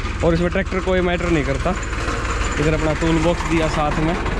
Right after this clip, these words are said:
और ये air tank भी दिया है ताकि हवा वगैरह, हवा वगैरह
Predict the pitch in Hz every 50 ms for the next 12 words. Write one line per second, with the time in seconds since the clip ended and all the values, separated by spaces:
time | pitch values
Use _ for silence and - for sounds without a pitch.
0 | - - - - - - - - - - 143 147 147 151 156 156 131 143 156 156
1 | 156 156 151 160 156 156 147 151 151 147 139 143 139 135 127 127 139 - - -
2 | - - - - - - 139 135 127 139 135 135 127 127 - - - - - -
3 | - - - 127 127 127 127 131 135 131 139 139 127 - 135 127 123 127 131 135
4 | 139 131 135 135 135